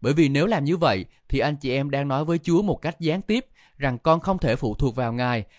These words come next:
con sẽ hạnh phúc hơn nhiều khi phụ thuộc vào những gì con thấy được, những gì con cảm nhận được, những gì con đã kinh nghiệm được. Chúng ta không thể nói rằng, "Tôi tin Chúa thành tín, nhưng không phải lúc nào mọi lời Ngài nói cũng sẽ xảy ra như vậy."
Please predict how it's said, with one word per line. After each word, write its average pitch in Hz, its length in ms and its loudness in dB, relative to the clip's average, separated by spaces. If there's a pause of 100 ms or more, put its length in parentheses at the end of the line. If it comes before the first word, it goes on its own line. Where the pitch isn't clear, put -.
(120)
con 139 220 0
sẽ 143 160 -2
hạnh 117 200 -2
phúc - 220 -2
hơn 180 240 4
nhiều 147 220 4
khi 196 200 -2
phụ 120 180 -2
thuộc 139 280 0
vào 113 160 -2
những 107 220 -6
gì 131 100 -2
con 143 260 -2
thấy 143 160 -4
được, 156 240 0 (300)
những 135 160 -2
gì 156 100 2
con 170 200 -2
cảm 117 260 -2
nhận 107 220 -4
được, 127 220 -2 (220)
những 135 180 -2
gì 143 140 4
con 156 300 -2
đã 90 160 -4
kinh 165 260 -2
nghiệm 107 260 -4
được. 123 240 -2 (560)
Chúng 160 120 -2
ta 147 280 0
không 147 200 -2
thể 107 180 -2
nói 123 200 -2
rằng, 131 200 -2 (300)
"Tôi 151 120 2
tin 147 240 2
Chúa 151 160 2
thành 123 240 -2
tín, 185 300 -2 (240)
nhưng 139 200 0
không 165 220 -2
phải 104 160 -2
lúc 170 200 -4
nào 131 180 -2
mọi 107 180 -4
lời 123 180 0
Ngài 117 180 -4
nói 113 240 -2
cũng 117 180 -4
sẽ 104 160 -2
xảy 98 220 -4
ra 151 160 -2
như 147 180 -2
vậy." 107 260 -2